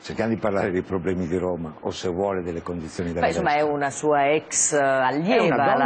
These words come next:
Speaker 2: la Meloni. Lei, tra l'altro, l'ha definita, mh, presuntuosa e sconclusionata oggi in
Speaker 1: Mm,
Speaker 2: un'intervista al
Speaker 1: sconclusionato
Speaker 2: Corriere.
Speaker 1: il modo con cui si è comportata nel corso di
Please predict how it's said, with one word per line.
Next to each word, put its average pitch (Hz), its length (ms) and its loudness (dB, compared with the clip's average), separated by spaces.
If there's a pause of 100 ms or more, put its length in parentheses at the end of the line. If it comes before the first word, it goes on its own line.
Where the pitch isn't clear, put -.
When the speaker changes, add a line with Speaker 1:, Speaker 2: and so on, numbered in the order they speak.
(120)
Speaker 2:
la 135 60 2
Meloni. 170 220 2
Lei, 277 180 2
tra 202 160 0
l'altro, 214 260 2
l'ha 160 140 4
definita, 190 680 -2 (320)
mh, 180 240 -8 (120)
presuntuosa 240 920 2
e 220 60 2
sconclusionata 180 1300 -2
oggi 117 280 -8
in 113 60 -6
Speaker 1:
Mm, 117 40 -6
Speaker 2:
un'intervista 110 580 -2
al - 60 -8
Speaker 1:
sconclusionato 156 760 2
Speaker 2:
Corriere. 139 60 4
Speaker 1:
il 139 80 2
modo 147 240 0
con 120 240 -2
cui 135 220 0
si - 180 -2
è 120 80 0
comportata 110 1200 0
nel 98 240 -2
corso 101 420 -2
di 85 200 -4